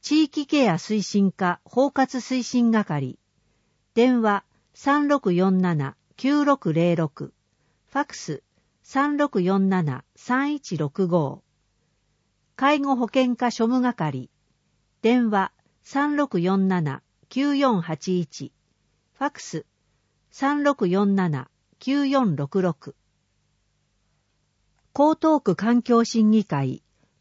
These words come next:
傍聴できます。日時、二月十四日水曜十時から。場所、江東区文化センター四階、第二、第三会議室。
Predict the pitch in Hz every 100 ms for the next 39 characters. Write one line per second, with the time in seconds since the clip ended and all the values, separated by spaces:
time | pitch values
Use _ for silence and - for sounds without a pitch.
0 | - 240 277 - 277 240 233 214 202 190
1 | - - _ _ _ _ _ _ _ _
2 | _ _ _ _ _ - 233 294 220 170
3 | 139 - _ _ _ _ _ _ 208 240
4 | 285 262 220 269 233 160 151 _ - 175
5 | - - - 254 240 226 139 - _ -
6 | 254 285 196 156 135 123 - _ _ _
7 | _ _ _ _ 185 185 208 - _ _
8 | _ _ _ - 294 - 302 269 170 165
9 | 247 247 247 247 233 - 156 131 127 -
10 | 196 226 208 185 175 165 _ _ _ _
11 | 214 254 254 226 220 - 226 254 - 240
12 | 233 226 226 214 220 - - 139